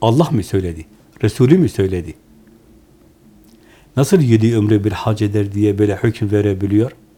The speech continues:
Sorsan, "İşte öyle söylüyorlar." diyecek. Öyle söylüyorlar olur mu? Bu dinin bir, bu dinin bir kitabı yok mu?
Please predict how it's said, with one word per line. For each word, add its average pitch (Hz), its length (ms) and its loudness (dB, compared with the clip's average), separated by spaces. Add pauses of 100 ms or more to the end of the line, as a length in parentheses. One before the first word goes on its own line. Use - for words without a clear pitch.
(1400)
Sorsan, 147 580 2
"İşte 147 260 4
öyle 147 140 8
söylüyorlar." 120 600 2
diyecek. 110 440 -2 (440)
Öyle 117 180 4
söylüyorlar 113 420 0
olur 120 280 4
mu? 143 100 -2 (520)
Bu 123 140 6
dinin 117 240 4
bir, 117 120 0 (120)
bu 120 240 0
dinin 120 280 2
bir 123 60 -2
kitabı 110 480 -2
yok 151 300 0
mu? - 60 -16